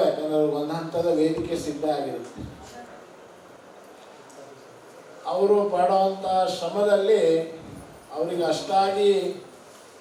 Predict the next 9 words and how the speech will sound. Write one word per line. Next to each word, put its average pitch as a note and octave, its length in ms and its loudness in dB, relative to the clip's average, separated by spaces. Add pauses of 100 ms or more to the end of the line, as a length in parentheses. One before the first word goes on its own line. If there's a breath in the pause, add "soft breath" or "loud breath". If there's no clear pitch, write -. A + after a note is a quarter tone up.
(120)
ಕಷ್ಟ D#3+ 240 -4
ಆಗೋದಿಲ್ಲ, F3 480 2
ಯಾಕಂದ್ರೆ E3+ 440 -2
ಒಂದು F3 360 4
ಆಗಲೇ F3 400 2 (320)
ಅದಕ್ಕೆ D#3 260 -6
ಬೇಕಾಗಿರುವಂಥ F3+ 760 0
ಒಂದು E3 360 -2
ದಾರಿ D#3 320 2